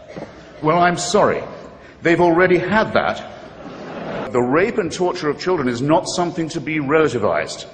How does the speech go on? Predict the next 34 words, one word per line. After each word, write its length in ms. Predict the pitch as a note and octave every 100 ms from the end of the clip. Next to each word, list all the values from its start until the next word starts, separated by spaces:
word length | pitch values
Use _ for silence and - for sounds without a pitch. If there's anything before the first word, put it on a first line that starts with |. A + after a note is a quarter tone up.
| - - -
It's 140 | A#2 C#3+
not 180 | D#3
something 440 | - F#3 C#3+ D3 C#3
to 160 | D3
be 360 | C3+ C#3 C#3 D#3+
excused 640 | C#3 - - D#3 D3+ C3+
as 120 | C3+
a 40 | A#2+
few 320 | D3 D3 C#3 C#3+ - -
bad 260 | C#3 B2+ -
priests. 480 | C#3+ F2 - - - - -
It's 220 | C#3 -
the 80 | B2
crime 640 | - D3 C#3+ C#3+ C#3+ -
that 160 | F3 -
cries 320 | C#3+ D3 B2
out 340 | C3 F#2+ C#2 - - - - _
for 380 | - - D#2+ D2 - - -
punishment. 400 | F#2+ D2 - - - _ _ _
It's 180 | G#2+ -
the 100 | A2+
thing 240 | - C#3 A#2+
that 100 | G#2+
if 160 | -
we 220 | A2+ C3+ E3+
were 100 | C3+
accused 340 | - C#3 A#2
of 100 | B2
on 80 | A#2
this 160 | B2 -
side 140 | A#2+
of 80 | A2
the 80 | G#2
House, 320 | G#2 G#2